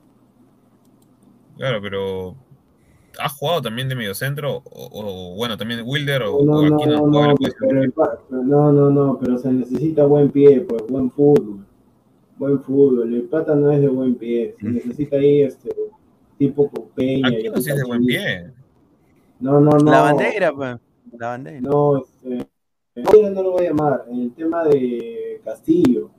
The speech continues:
Speaker 1: Ah, de Castillo. Por eso
Speaker 2: Castillo,
Speaker 1: digo, pues, Aquino
Speaker 2: claro.
Speaker 1: subirlo, sería, ¿no?
Speaker 3: A ver, Jun Arias,
Speaker 2: Castillo.
Speaker 3: si Gareca tiene lógica, no convocará a
Speaker 1: Aquino.
Speaker 3: Ramos. Sí, pues.
Speaker 2: No, que Ramos va.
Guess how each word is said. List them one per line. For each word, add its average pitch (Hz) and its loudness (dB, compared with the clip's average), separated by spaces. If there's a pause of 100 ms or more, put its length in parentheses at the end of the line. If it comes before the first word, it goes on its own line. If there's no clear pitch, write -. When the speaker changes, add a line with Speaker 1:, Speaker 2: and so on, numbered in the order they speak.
(680)
Speaker 1:
Ah, 117 -8
de 92 -10
Castillo. 143 -12 (200)
Por 156 -8
eso 175 -4
Speaker 2:
Castillo, - -
Speaker 1:
digo, 151 6
pues, 143 -2
Aquino 120 -10
Speaker 2:
claro. 139 2
Speaker 1:
subirlo, 98 -8
sería, 123 -8
¿no? 117 -14 (2000)
Speaker 3:
A 120 -10
ver, 135 -6
Jun 156 -8
Arias, 147 -4
Speaker 2:
Castillo. - -20
Speaker 3:
si 131 -14
Gareca 151 -8
tiene 160 -10
lógica, 160 -8
no 135 -8
convocará 127 -6
a 123 -4
Speaker 1:
Aquino. - -
Speaker 3:
Ramos. 117 -10 (1900)
Sí, 107 -12
pues. 160 -2
Speaker 2:
No, 170 4
que - 2
Ramos 220 2
va. 160 6